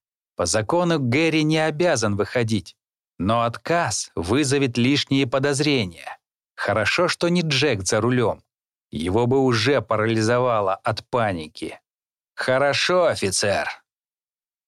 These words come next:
откликается Гэри и поворачивает голову, коротко кивая.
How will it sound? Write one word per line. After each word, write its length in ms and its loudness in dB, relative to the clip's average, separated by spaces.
откликается 760 -2
Гэри 380 0
и 200 -2
поворачивает 800 0
голову, 520 2
коротко 500 -2
кивая. 680 0